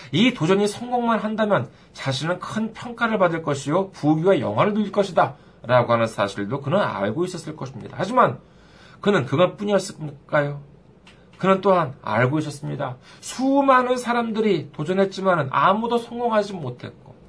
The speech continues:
지금 자기가 날고 있는 이 대서양 한가운데에서 좀 흔적도 없이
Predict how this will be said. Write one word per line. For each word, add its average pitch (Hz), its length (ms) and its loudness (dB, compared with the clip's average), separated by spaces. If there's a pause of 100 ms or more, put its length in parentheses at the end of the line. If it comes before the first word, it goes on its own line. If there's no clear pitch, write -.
(460)
지금 254 240 0
자기가 220 300 4
날고 190 340 2
있는 208 140 4
이 220 220 -4
대서양 165 640 2 (160)
한가운데에서 208 1000 -2 (260)
좀 180 80 -4
흔적도 269 760 -2
없이 170 460 -6